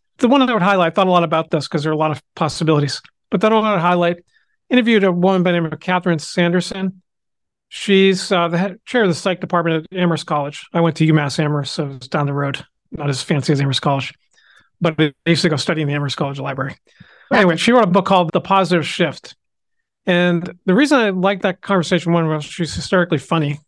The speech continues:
but also very knowledgeable, a great storyteller, is she really underscores the fact that in later life, in retirement,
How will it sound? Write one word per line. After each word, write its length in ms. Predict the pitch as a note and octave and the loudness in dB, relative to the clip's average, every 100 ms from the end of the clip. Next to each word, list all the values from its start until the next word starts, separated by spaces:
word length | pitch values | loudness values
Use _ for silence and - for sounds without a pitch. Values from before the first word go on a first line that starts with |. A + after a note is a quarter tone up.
| _ | _
but 120 | D#3 | -2
also 260 | D3+ D#3 E3 | 0 0 0
very 160 | D#3 C#3+ | 0 2
knowledgeable, 580 | D3 D#3 C#3+ C#3+ C#3 - _ _ - | 2 2 0 -2 -4 -10 _ _ -6
a 60 | C#3+ | -2
great 320 | E3+ F3+ F3 | 2 2 0
storyteller, 640 | - E3+ D#3+ D#3 C3+ C#3 _ _ _ _ _ _ _ - | -2 -2 -2 -4 -8 -8 _ _ _ _ _ _ _ 0
is 200 | G#3 G3 | 2 2
she 100 | A#3 | 2
really 260 | C4 E4 C#4+ | 2 4 2
underscores 460 | A#3+ - A3 G#3 | 0 0 2 2
the 80 | F#3+ | -2
fact 260 | G#3 F#3+ G3 | -2 -2 -2
that 160 | F3+ | -2
in 260 | F3+ F3+ F3+ | 2 0 2
later 220 | G#3 G3+ | 0 2
life, 240 | F#3+ G#3 | 0 0
in 80 | F3 | 0
retirement, 520 | E3+ F#3 F#3+ F#3+ F#3+ | -2 0 0 0 -6